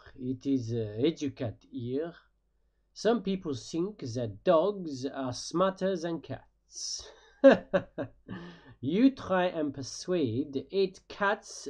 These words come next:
to run in the icy snow, pulling someone on a sled. I think not.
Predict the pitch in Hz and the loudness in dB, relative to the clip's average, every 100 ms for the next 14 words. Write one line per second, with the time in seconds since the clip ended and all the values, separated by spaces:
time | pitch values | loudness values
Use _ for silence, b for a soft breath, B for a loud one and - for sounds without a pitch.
0 | - - 143 131 - 165 190 202 220 175 | -14 -8 -2 -2 0 4 4 4 0 0
1 | 151 127 135 - 180 190 - - 131 113 | -2 0 -4 -2 -2 -2 -4 -8 -8 -8
2 | - - 151 180 131 143 190 - _ _ | -12 -6 0 2 2 0 -2 -8 _ _
3 | - _ 196 208 220 - 190 190 190 190 | -20 _ 2 4 2 0 0 4 2 2
4 | 180 185 185 - - 185 135 92 98 110 | 2 2 0 -4 -4 -2 -2 -4 -8 -10
5 | - - _ _ _ _ _ 110 139 180 | -10 -20 _ _ _ _ _ -4 -2 -2
6 | 202 190 170 98 - _ - | -2 -4 -4 -8 -10 _ -20